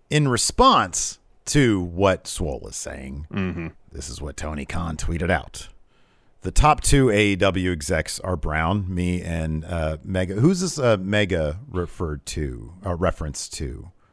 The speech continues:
Speaker 2: I'm not sure.
Speaker 1: Okay. Uh, Jade, Bones, Caster, Dante, Nyla, Isaiah, and Mark Quinn all won on T V this month. The T B S title tournament has been very diverse. I let Swoles. Here's where you continue on with maybe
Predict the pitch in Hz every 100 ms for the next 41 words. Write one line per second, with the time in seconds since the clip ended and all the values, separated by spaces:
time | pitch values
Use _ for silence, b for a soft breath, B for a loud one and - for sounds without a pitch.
0 | _ 101 98 92 95 95 92 - - -
1 | 60 64 - 95 - 67 - b b b
2 | - 104 95 80 139 139 123 110 107 95
3 | 113 95 113 90 82 90 82 85 85 87
4 | 82 85 85 80 87 85 78 - 98 85
5 | - 110 117 98 98 95 - 90 78 69
6 | - 131 135 123 101 - 92 87 - 147
7 | 147 139 135 131 110 80 87 78 82 80
8 | 78 78 110 113 - - b b - 92
9 | 131 170 - 165 180 185 - - _ _
10 | _ _ _ _ b b b b - -
11 | - _ _ _ - 330 254 220 208 190
12 | 175 - 147 139 160 151 123 117 135 117
13 | 104 98 - 131 185 127 110 92 85